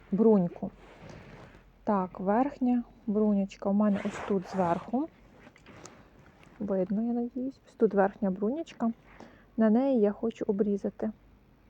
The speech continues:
Для того, щоб з цієї бруньки виросла наступна гілочка, ось так вона буде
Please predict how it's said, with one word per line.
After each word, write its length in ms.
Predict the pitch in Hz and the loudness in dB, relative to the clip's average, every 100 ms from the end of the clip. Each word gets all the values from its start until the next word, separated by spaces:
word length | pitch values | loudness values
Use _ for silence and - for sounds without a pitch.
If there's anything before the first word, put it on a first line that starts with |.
| - - - - - - _ | -20 -20 -20 -20 -20 -20 _
Для 180 | 196 226 | 0 2
того, 260 | 269 240 220 | 4 4 2
щоб 240 | - 214 - | 0 -2 -2
з 60 | |
цієї 340 | - 233 214 196 | -2 2 4 4
бруньки 560 | 202 196 202 - 311 - - - - - _ - | 2 2 2 0 -8 -12 -20 -20 -20 -20 _ 2
виросла 400 | 240 226 - 208 | 4 6 4 2
наступна 600 | 202 - 233 202 196 220 - | 2 0 -2 0 -2 -4 -4
гілочка, 540 | 208 240 285 - - 208 - | 0 2 0 -2 -4 -4 -4
ось 140 | - | -6
так 360 | - 185 - 202 | -2 -2 -2 -2
вона 200 | 190 196 | 0 2
буде 280 | 226 269 | 2 0